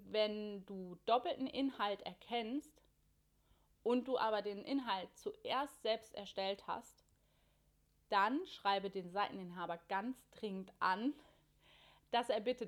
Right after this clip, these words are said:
deinen Inhalt von seiner Seite löscht.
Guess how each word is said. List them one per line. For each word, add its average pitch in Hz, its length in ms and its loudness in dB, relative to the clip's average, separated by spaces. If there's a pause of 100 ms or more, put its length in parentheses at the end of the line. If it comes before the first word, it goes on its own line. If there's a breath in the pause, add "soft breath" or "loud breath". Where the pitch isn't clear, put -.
(140)
deinen 233 420 6
Inhalt 208 600 -4
von 190 200 -6
seiner 180 300 -4
Seite 175 320 -2
löscht. - 460 -10